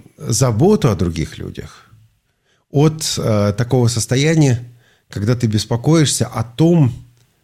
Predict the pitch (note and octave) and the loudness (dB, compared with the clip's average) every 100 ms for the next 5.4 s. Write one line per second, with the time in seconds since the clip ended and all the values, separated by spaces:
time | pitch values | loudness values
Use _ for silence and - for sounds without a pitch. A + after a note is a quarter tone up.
0 | _ - - A#2+ A#2 B2+ C3+ A#2 - A2 | _ -6 0 0 0 0 0 0 2 2
1 | C3 G2+ - - _ _ _ _ _ _ | 4 2 -4 -14 _ _ _ _ _ _
2 | _ _ _ _ - G#2 - - - G#2 | _ _ _ _ -6 -6 -6 -8 -4 0
3 | B2+ D#3+ B2 D#2+ - - B2+ A#2 B2+ A2 | 4 4 4 0 -8 -4 0 0 0 2
4 | A#3 A#3 F3+ D#2 G#1+ C2 A#1+ D2 - A1+ | 2 2 -2 -2 -8 -10 -10 -10 -10 -10
5 | A#1 - - | -10 -12 -16